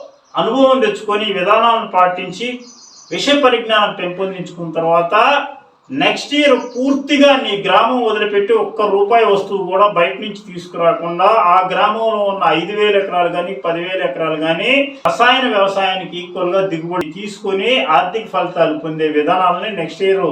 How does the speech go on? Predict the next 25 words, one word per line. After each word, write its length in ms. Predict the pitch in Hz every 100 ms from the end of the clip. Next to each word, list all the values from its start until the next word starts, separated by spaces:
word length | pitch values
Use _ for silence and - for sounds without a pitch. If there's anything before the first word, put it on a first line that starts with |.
| 135 - _ _
రిలీజ్ 340 | 156 170 175 170
చేసే 180 | 156 165
బుక్స్ 360 | 135 147 -
లో 340 | 196 180 247 -
చెప్పడం 280 | 160 214 202
జరుగుతుంది. 760 | 170 151 139 147 165 233 262 - - _ _ -
ఆ, 100 | 160
ఇప్పుడైతే 540 | 160 165 247 254 254 247 220
ఈ 160 | 214 233
బుక్ 220 | 254 269
లో 120 | 262
రాసిన 360 | 247 220 214 190
విషయానికి 480 | 175 208 202 -
వస్తే, 300 | 175 - 214 247 277 277 - - _ _ _
ఫస్ట్ 280 | 214 208 - 262 196 180 - - _
నాలుగు 440 | 156 185 220 226 226
పేజీలు, 840 | 214 202 185 190 196 247 254 - - _ _ _ _ _ _ _ 156
మొదటి 400 | 160 202 247 254
నాలుగు 360 | 226 208 196 190
పేజీలు 520 | 190 175 180 196 247
స్పెషల్ 480 | 262 196 180 240 254
థాంక్స్ 320 | 226 214 -
కింద 140 | 202 202
రాయటం 380 | 196 170 175
జరిగింది. 460 | 160 151 151 156 202